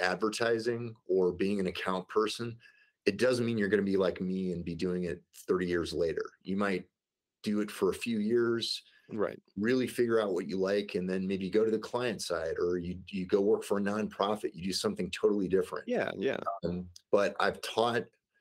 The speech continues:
Speaker 1: uh, a class at the university level at Mizzou J School and then also at C U,
Speaker 2: Nice.
Speaker 1: uh,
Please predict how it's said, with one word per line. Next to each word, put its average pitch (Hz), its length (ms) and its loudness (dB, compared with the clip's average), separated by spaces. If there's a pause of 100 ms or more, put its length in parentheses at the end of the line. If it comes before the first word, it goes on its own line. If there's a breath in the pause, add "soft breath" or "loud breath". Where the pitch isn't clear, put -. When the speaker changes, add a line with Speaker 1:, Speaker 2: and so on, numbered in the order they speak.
(480 soft breath)
Speaker 1:
uh, 90 360 0
a - 80 -4
class 110 640 0
at 90 80 -6
the 92 100 -4
university 90 540 0
level 87 640 4
at 87 400 0
Mizzou 92 480 -2
J 95 240 2
School 92 400 2
and 87 100 -2
then 90 100 2
also 90 440 0
at - 140 -2
C - 240 -2
U, 92 540 0 (360)
Speaker 2:
Nice. 85 160 -2
Speaker 1:
uh, 87 100 0